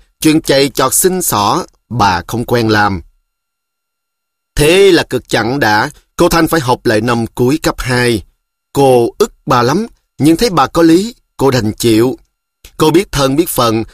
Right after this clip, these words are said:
nên chúi mùi vào học ngày học đêm. Kết quả thật bất ngờ, cuối năm ấy cô đổ thẳng vào cấp ba mà không cần thi chuyển cấp nữa. Biết chuyện cô Thanh nên cô Minh lấy đó làm gương,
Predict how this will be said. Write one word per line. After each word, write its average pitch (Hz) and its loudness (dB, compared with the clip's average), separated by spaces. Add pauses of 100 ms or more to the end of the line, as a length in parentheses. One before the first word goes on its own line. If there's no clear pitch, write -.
(120)
nên 127 0
chúi 175 2
mùi 123 0
vào 117 -2
học 110 -4
ngày 113 -2
học 107 -6
đêm. 131 0 (440)
Kết 165 0
quả 113 0
thật 123 -4
bất 190 -4
ngờ, 113 0 (320)
cuối 226 2
năm 185 0
ấy 175 2
cô 185 2
đổ 135 2
thẳng 151 -4
vào 160 -2
cấp - -6
ba 151 0
mà 120 -4
không 196 -2
cần 101 -2
thi 117 -2
chuyển 95 -6
cấp - -8
nữa. 110 0 (1000)
Biết 202 0
chuyện 147 0
cô 165 2
Thanh 151 0
nên 143 0
cô 139 0
Minh 131 0
lấy 135 0
đó 170 0
làm 131 -2
gương, 139 0